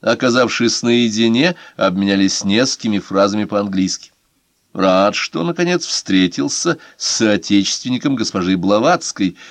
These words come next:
Её труды наши богословы высоко ценят», — сказал мне Далай-лама. Это имя я слышал,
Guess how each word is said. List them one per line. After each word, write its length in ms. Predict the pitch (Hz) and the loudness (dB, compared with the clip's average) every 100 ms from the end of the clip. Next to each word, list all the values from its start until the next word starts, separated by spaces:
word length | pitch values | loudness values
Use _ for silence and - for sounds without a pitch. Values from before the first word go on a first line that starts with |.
| - | -2
Её 280 | 95 101 101 | 2 4 2
труды 340 | 98 95 101 | 0 2 2
наши 300 | 107 110 117 | 2 0 0
богословы 540 | 107 95 90 101 98 104 | -2 -2 -2 -2 -2 -2
высоко 360 | 98 98 92 | -2 -4 -6
ценят», — 520 | 90 - 95 165 - - _ _ _ | -8 -2 -2 -2 -6 -12 _ _ _
сказал 400 | - 92 92 101 | -10 -4 -2 0
мне 220 | 92 95 | 0 -2
Далай-лама. 580 | 95 90 95 92 95 101 _ _ _ _ _ _ _ _ _ _ _ _ _ _ | -2 -4 0 0 0 -4 _ _ _ _ _ _ _ _ _ _ _ _ _ _
Это 260 | 233 240 214 | -2 0 0
имя 200 | 226 214 | 0 0
я 140 | 208 | 0
слышал, 640 | - - 98 85 - 90 | -2 0 0 0 -2 -4